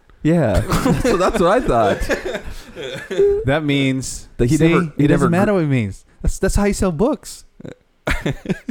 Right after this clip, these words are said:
Speaker 2: It's confusing. People love confusing stuff.
Speaker 3: You, so you're doing sales by confusion. That's a popular
Speaker 2: It's,
Speaker 3: method
Speaker 2: uh,
Speaker 3: in the, uh, in the, the clearance sales stores, like Family Dollar.
Speaker 1: You're gonna, he's gonna start out in the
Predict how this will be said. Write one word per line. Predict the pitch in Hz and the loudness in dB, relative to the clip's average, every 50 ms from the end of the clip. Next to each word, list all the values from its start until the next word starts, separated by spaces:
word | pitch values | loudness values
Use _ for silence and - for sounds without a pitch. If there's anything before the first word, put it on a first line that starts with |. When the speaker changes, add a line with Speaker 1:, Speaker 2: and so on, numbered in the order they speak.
| - 196 - - - - - - 277 - - - - - - - | -2 -2 -2 -2 -4 -6 -6 -6 -6 -6 -6 -10 -18 -16 -6 -6
Speaker 2:
It's | 170 - - | -4 -4 -2
confusing. | - 170 151 147 - - 160 156 147 127 120 113 104 101 | -2 -2 -4 -2 0 0 2 2 2 2 0 0 0 -2
People | - 127 123 127 117 113 107 | -2 -4 -2 -2 -2 -2 0
love | 104 107 107 104 | 0 0 -2 -2
confusing | - 110 98 - - 101 95 95 101 - | -4 -8 -12 -10 -10 -12 -12 -12 -14 -18
stuff. | - - - - - - - - - _ _ _ _ _ _ - | -20 -20 -20 -20 -20 -20 -20 -20 -20 _ _ _ _ _ _ -4
Speaker 3:
You, | - 107 120 95 - 95 110 | -2 0 0 0 -2 -4 -6
so | - - 117 | -2 -2 0
you're | 110 110 107 107 | 2 2 0 0
doing | 104 113 110 104 98 92 | 0 0 0 0 -2 -4
sales | - - 113 98 98 95 92 | -4 -4 -2 -2 -2 -2 -4
by | - 95 90 90 | -6 -8 -8 -8
confusion. | - 92 87 87 - 90 85 - - 92 - - - | -8 -10 -10 -8 -8 -8 -8 -6 -8 -10 -10 -10 -12
That's | 104 - - | -10 -8 -6
a | 110 | -4
popular | - 131 113 98 - 98 92 90 | -2 -2 -2 -2 -2 -4 -4 -2
Speaker 2:
It's, | 92 131 - 104 - - | -2 -2 -2 -2 -2 -2
Speaker 3:
method | - 147 | 0 2
Speaker 2:
uh, | 139 135 131 131 127 127 123 117 113 110 107 104 104 101 98 95 90 90 - - - - | 2 4 4 4 4 4 4 4 2 2 2 2 2 2 0 0 0 0 -2 -4 -4 -6
Speaker 3:
in | 98 101 101 92 | -6 -6 -4 -4
the, | 90 | -6
uh, | 87 87 | -6 -6
in | 87 87 - | -8 -8 -8
the, | |
the | - 98 92 | -10 -10 -10
clearance | - - - 104 104 101 98 95 90 - - - - - - _ - | -10 -10 -8 -6 -4 -4 -6 -6 -8 -12 -14 -16 -16 -16 -18 _ -18
sales | - - 95 92 95 95 101 113 - | -10 -6 -4 -2 -2 -2 -2 -4 -6
stores, | - - 127 120 123 127 123 139 - - - - - - - - - | -4 -2 0 0 0 0 0 -4 -6 -8 -14 -20 -20 -20 -14 -10 -8
like | 90 87 | -8 -8
Family | - - 101 98 104 101 92 92 | -6 -4 -4 -2 -2 -2 -2 -2
Dollar. | 92 95 101 104 113 127 143 143 - - | -2 -2 -2 -2 -2 -4 -6 -8 -6 -2
Speaker 1:
You're | 135 135 | 0 2
gonna, | 139 147 135 - | 2 2 2 0
he's | 143 135 147 | 0 0 2
gonna | 147 127 120 | 0 0 -2
start | - - 120 120 113 | -2 0 0 0 2
out | 113 113 110 82 | 2 2 0 0
in | 101 | 0
the | 101 98 95 - | 0 0 -2 -2